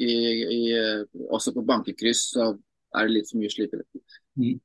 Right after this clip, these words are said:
Speaker 1: Så jeg skal gjøre noe med det, og ro-, rosystemet er også litt, jeg skal tune riggen litt annerledes. Så det ligger litt, eh, litt stille akkurat nå, fordi at jeg skal finansiere alt dette her, og det tar litt tid.
Speaker 2: Men du bor mye i båten, gjør du ikke?
Speaker 1: Jeg bor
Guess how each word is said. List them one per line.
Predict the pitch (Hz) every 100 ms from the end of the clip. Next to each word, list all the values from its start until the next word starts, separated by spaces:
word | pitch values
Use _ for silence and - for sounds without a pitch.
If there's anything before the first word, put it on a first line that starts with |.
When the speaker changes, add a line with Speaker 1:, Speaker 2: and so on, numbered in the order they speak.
| -
Speaker 1:
Så | 135
jeg |
skal | - 156
gjøre | 139 131
noe |
med | 127
det, | 135 160 170
og | 143 131 131 123
ro-, | 110 113 120 120
rosystemet | 117 131 - 127 123 135
er | 120
også | 107 131 123
litt, | 127 135
jeg | 131 120
skal | 131 127
tune | 156 123 117 113
riggen | 104 110 120
litt | 127
annerledes. | 110 98 98 123
Så | -
det | - 165
ligger | 151 143 156
litt, | 156 - 156
eh, | 147 139 131 131
litt | 139 -
stille | 156 123
akkurat | 104 117 117
nå, | 127 143 -
fordi | 131 123
at | 120 -
jeg | 123
skal | - 120 113 -
finansiere | 117 117 120 95
alt | 90 90
dette | 101 110
her, | 117 117
og |
det | 113 -
tar | 107
litt | 104 -
tid. | 107 - _ _ _ _ _ _ -
Speaker 2:
Men | 165
du | 185
bor | 160 147
mye | 151 151
i | 135
båten, | 120 170
gjør | 131
du | 156
ikke? | 220 - _ _ _ _ -
Speaker 1:
Jeg | 143
bor | 131